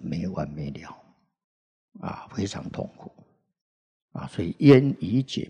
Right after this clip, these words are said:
不宜结。啊，特别啊，不能冤枉去杀人。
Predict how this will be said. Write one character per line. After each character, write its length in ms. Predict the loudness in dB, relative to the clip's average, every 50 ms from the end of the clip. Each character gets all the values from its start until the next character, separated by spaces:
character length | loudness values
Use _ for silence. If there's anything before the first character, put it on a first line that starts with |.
| -8
不 140 | -6 -6 -6
宜 200 | -6 -8 -12 -12
结。 220 | -12 -14 -18 -18 -18 -20 _ _ _ _ _ _ _ _ _ _ _ _ _ _
啊， 140 | -16 -14 -14 -6
特 160 | 2 2 2
别 240 | 2 2 0 -2 -2
啊， 220 | -2 -4 -6 -12 -20 -20 _ _ _ _ -20 _ _ _ _ _ _ _
不 80 | 0 0
能 240 | 0 0 -2 -4 -8 -12 _ _ _ _ _ _ 4
冤 260 | 6 8 8 8 6
枉 240 | 2 0 -2 -4 -6
去 120 | -6 -6
杀 360 | -6 -4 -4 -6 -6 -8 -8
人。 180 | -12 -14 -16 -20